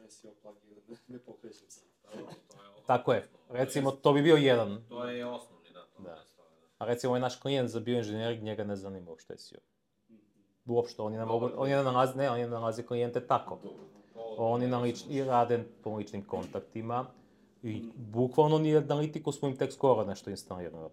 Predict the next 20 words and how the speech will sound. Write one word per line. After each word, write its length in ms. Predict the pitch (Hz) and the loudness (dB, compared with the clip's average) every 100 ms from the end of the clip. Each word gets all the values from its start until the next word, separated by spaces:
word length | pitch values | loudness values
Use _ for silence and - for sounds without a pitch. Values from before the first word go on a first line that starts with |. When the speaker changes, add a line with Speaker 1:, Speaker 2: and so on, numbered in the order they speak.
| - | -14
Speaker 3:
ni 320 | 92 95 95 | -14 -10 -10
to. 400 | - 107 101 95 | -4 0 0 0
Speaker 4:
Da. 80 | - - _ _ _ _ _ _ | -8 -20 _ _ _ _ _ _
Speaker 3:
Tako 260 | 117 110 127 | -2 2 4
da, 100 | 127 | 2
eto, 200 | 123 127 - | 2 -6 0
kažem, 300 | 135 120 120 | 2 2 2
opet 300 | 120 127 123 | 0 0 -4
ima 180 | 131 123 | -2 -2
puno 360 | - 147 143 | -2 -2 0
slučajeva, 420 | 135 139 127 147 131 | 0 0 2 4 6
ali 320 | 135 135 - _ | 4 0 -6 _
ima 260 | 135 165 170 | 0 4 4
nekih 280 | 160 151 | 2 2
dodataka 460 | 143 135 123 143 143 | 4 6 4 0 -2
koji, 300 | 139 151 143 - _ _ _ _ | 0 2 0 -2 _ _ _ _
naravno, 480 | - 120 120 117 110 | -6 2 4 4 2
treba 280 | 95 104 98 | -2 -2 0
vam 220 | 101 92 - _ _ _ _ _ _ | 0 0 -6 _ _ _ _ _ _
keširanje 720 | 107 - 160 165 165 160 | -10 -4 2 4 4 4